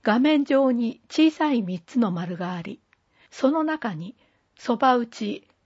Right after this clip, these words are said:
グランピング、ハイキングの様子が写っています。写真終わり。広報土浦が読める、聞ける、無料アプリ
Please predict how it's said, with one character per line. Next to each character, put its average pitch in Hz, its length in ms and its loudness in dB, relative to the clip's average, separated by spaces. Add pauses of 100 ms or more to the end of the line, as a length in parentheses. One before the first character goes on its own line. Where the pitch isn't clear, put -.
グ 233 120 2
ラ 262 140 2
ン 254 80 -2
ピ 233 240 -2
ン 220 120 0
グ、 208 240 -6 (400)
ハ 320 240 2
イ 311 100 0
キ 220 240 -4
ン 202 60 -2
グ 185 100 -8
の 180 140 -4
様 233 240 0
子 - 160 -8
が 196 180 -4
写 214 220 -6
っ 254 40 -6
て 220 160 -8
い 170 120 -6
ま 160 140 -14
す。 - 260 -18 (880)
写 220 260 -2
真 254 460 -2
終 208 160 -4
わ 190 140 -4
り。 208 220 -12 (1800)
広 320 300 6
報 165 260 -2
土 - 340 0
浦 180 280 0
が 160 300 -12
読 202 180 0
め 262 180 6
る、 - 240 -2 (140)
聞 - 140 -20
け 208 180 0
る、 180 220 -4 (500)
無 214 160 2
料 285 340 4
ア 277 80 2
プ 196 180 -4
リ - 240 -6